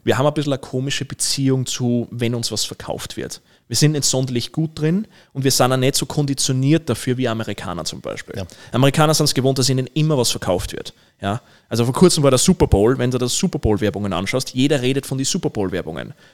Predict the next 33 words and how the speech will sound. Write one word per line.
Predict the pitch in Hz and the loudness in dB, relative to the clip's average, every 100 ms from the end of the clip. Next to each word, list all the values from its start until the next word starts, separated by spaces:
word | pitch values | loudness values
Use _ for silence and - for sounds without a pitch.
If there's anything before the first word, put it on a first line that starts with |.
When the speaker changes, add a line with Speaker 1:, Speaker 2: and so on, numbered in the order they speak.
| _ | _
Speaker 1:
Amerikaner | - 127 139 - 123 143 151 147 | 0 2 2 2 0 2 2 4
organisieren | 143 151 147 147 | 2 2 2 2
Super | 143 196 160 | 0 -2 -2
Bowl-Partys, | 139 127 - 113 - 151 - | 0 0 2 -2 0 -2 -2
um | 180 196 | 0 2
sich | 185 180 - | 0 -2 -2
die | 175 | 0
Super | 208 185 | 2 0
Bowl-Werbungen | 135 120 107 95 98 | 2 2 2 0 -4
anzuschauen. | 82 78 - - 62 - - - | -6 -6 -8 -8 -8 -12 -20 -6
Das | - | 0
sind | 160 | 4
nicht | 175 | 4
einmal | 170 | 4
Football-Fans. | 160 196 117 107 71 65 - - _ _ | 4 2 0 -2 -4 -6 -8 -10 _ _
Ja? | 107 110 - - - - | -2 -2 -2 -12 -20 -2
Und | 139 135 | 2 4
bei | - | 2
uns | - 165 | 4 4
ist | 165 151 | 4 2
es | 143 | 4
halt | 143 | 4
so, | - 143 143 - | 6 4 4 -2
ja, | 110 101 117 | -6 -2 0
wenn | 113 113 | 0 0
man | 113 | 0
irgendwo | 131 127 120 | -2 -4 -4
eine | 110 117 | -4 0
Werbung | 107 110 117 | 2 2 2
sieht | 110 123 117 | 0 -2 -2
und | 117 | -4
einen | 120 | -4
Sponsor, | - - 110 120 131 127 | -4 -4 -2 0 2 2